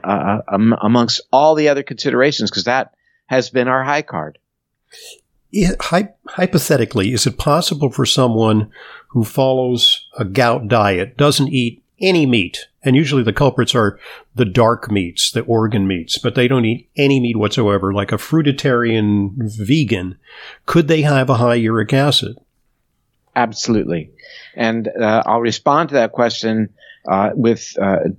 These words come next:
Speaker 1: in taking two tacts here. The first being that the fruitarian is eating fructose, uh, probably to excess, uh, which would then, any o-, you know, anything over five to six grams at a time is going to stimulate then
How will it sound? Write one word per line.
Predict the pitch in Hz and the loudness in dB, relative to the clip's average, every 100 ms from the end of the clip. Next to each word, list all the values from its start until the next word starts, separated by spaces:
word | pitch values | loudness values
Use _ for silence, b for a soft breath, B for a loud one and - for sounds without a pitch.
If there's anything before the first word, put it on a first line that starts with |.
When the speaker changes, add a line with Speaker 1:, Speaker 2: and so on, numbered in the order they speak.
| - | -4
Speaker 1:
in | 113 101 | 0 0
taking | 98 120 113 98 | 0 0 0 -2
two | 135 | 0
tacts | 123 117 87 - - | -2 -2 -2 -4 -6
here. | - 98 | -2 0
The | 101 | 0
first | - 233 214 - | 0 4 4 2
being | - 123 120 | 2 4 4
that | 113 113 - | 4 2 0
the | 107 | -4
fruitarian | 104 - 160 127 - 156 190 170 87 82 113 - B B B | -2 4 4 4 2 2 4 2 0 -2 -6 -10 B B B
is | 110 127 | 0 2
eating | 131 117 101 | 2 2 0
fructose, | - 131 113 - 180 185 104 - - - b b b | 0 2 2 -2 -2 0 0 -2 -8 -12 b b b
uh, | 95 | -6
probably | 95 - 131 123 110 113 | -4 0 0 0 -2 -4
to | - 107 95 | -2 -2 0
excess, | 151 180 - 78 87 - - - B B B | -2 -4 -6 -4 -4 -6 -8 -10 B B B
uh, | 95 101 101 - | -2 0 0 0
which | 110 113 - | 0 0 -2
would | 110 98 | -4 0
then, | 110 110 113 - _ 117 107 | 0 0 -2 -8 _ -10 -2
any | 131 160 117 | 0 2 4
o-, | 127 - | 4 2
you | 123 | 0
know, | 107 | 0
anything | 123 160 135 | 2 0 0
over | 117 117 107 | 0 2 0
five | - 120 117 | 2 0 0
to | |
six | - 117 - | -4 -8 -8
grams | 95 92 117 127 110 | -4 0 0 0 0
at | 101 | 0
a | |
time | 98 - 180 113 | 0 -2 -2 -2
is | 104 | -4
going | - 110 107 | -2 -2 -2
to | - | -2
stimulate | 107 - 123 117 107 104 - | -2 0 0 2 2 0 0
then | 98 98 | 0 2